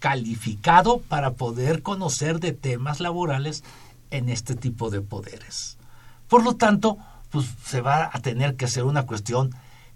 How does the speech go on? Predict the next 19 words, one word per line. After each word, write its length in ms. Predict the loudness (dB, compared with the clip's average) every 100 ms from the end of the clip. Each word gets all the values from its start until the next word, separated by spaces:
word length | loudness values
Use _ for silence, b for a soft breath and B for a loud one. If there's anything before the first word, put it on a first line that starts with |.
| -4
que 300 | -2 -2 -6 -20 -20 -12
ya 200 | 0 2
en 100 | 4
estos 280 | 4 4 4
momentos 520 | 4 4 4 4 2
es 160 | 2 4
muy 220 | 6 6
difícil 520 | 4 2 0 0 -2
hacerla, 520 | -2 2 6 8 6 4 B B B
esa, 360 | 2 2 2 -2
esa 220 | -2 0
reforma. 840 | 2 2 4 8 10 10 6 4 2 b b b b b b b b b b b
Luego, 360 | 0 0 -2 -14 -20 -20 -20 -16 -14 -12 -12 -4
si 240 | 2 6
no, 100 | 8
esto 160 | 8 4
no 120 | 4
se 120 | 2
puede, 400 | 2 2 0 -2